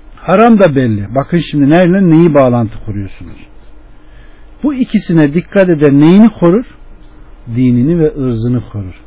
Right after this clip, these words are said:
Peki müminin alameti neydi? Onlar ırzlarını da korur. Demek ki mümin helala ve harama çok dikkat eder. Helal ve harama dikkat eden aynı zamanda mahremine de ne yapmış oluyor?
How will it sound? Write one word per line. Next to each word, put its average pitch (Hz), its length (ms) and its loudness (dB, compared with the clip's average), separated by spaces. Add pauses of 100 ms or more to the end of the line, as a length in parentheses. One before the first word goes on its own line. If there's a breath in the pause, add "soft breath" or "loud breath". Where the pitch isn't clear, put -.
Peki 143 240 -4
müminin 196 420 2
alameti 180 580 2
neydi? 175 400 0 (500 soft breath)
Onlar 120 400 -2 (100)
ırzlarını 107 640 -8
da 113 120 -10 (120)
korur. 92 200 -20 (220)
Demek 190 340 -4
ki 143 120 -4
mümin 127 420 -4
helala 110 500 -10
ve 117 60 -10
harama 92 400 -18
çok - 180 -20 (120)
dikkat 104 240 -20
eder. - 420 -20 (1600 soft breath)
Helal 233 400 4
ve 240 80 4
harama 170 460 2
dikkat 220 340 0
eden 180 260 4
aynı 196 340 0
zamanda 165 580 0 (680 soft breath)
mahremine 175 640 0
de 170 140 4
ne 190 80 2
yapmış 196 420 -2
oluyor? 196 320 0